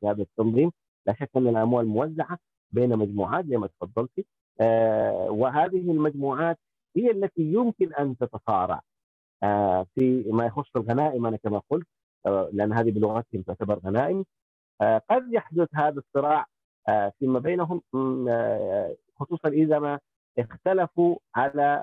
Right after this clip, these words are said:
الخليفة القادم للقرشي. وعندنا نماذج كثيرة، طالبان نفسها كحركة طالبان اختلفت بعد مقتل الملا عمر، ولم، آه، هناك مجموعة لم تقبل الملا أخطر، ويقال أن هؤلاء سعوا إلى اغتياله، وربما يحدث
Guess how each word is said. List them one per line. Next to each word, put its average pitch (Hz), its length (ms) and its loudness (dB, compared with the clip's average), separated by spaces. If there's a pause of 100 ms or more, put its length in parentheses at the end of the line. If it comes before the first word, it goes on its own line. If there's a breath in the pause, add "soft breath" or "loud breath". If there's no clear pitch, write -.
(140)
الخليفة 127 720 0
القادم 123 400 -2
للقرشي. 117 1200 0 (460)
وعندنا 202 460 2
نماذج 185 420 0
كثيرة، 190 580 0
طالبان 165 500 0
نفسها 202 420 0
كحركة 120 520 -4
طالبان 127 480 0 (380)
اختلفت 170 600 -2
بعد 139 220 -2
مقتل 131 380 0
الملا 127 360 4
عمر، 143 240 0
ولم، 165 440 0 (320)
آه، 110 180 2 (200)
هناك 135 320 0
مجموعة 135 460 0
لم 170 140 -4
تقبل 127 380 -2
الملا 123 460 0
أخطر، 143 280 -6 (380)
ويقال 120 400 0
أن 151 140 0
هؤلاء 147 460 0
سعوا 185 280 0
إلى 120 140 2
اغتياله، 170 560 0
وربما 220 480 -2
يحدث 151 340 -2